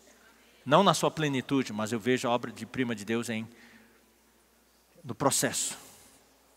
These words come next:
Quando você vê uma obra-prima de um artista, uma pintura, uma escultura, você olha de longe assim, mas que bonito,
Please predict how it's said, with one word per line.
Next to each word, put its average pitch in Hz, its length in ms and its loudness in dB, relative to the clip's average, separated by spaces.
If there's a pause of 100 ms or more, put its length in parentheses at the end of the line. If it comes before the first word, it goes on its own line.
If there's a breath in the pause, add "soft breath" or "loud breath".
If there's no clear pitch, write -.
(1300)
Quando 156 180 2
você 143 240 2
vê 135 140 6
uma 131 220 4
obra-prima 127 680 2
de 113 120 -6
um 127 80 0
artista, 120 600 -4
uma 120 140 -2
pintura, 120 840 -6
uma 131 180 -2
escultura, 127 880 -4 (480 loud breath)
você - 140 0
olha 135 200 4
de 131 120 0
longe 123 340 0
assim, 107 320 -8
mas 113 180 -6
que - 240 -4
bonito, 117 800 -4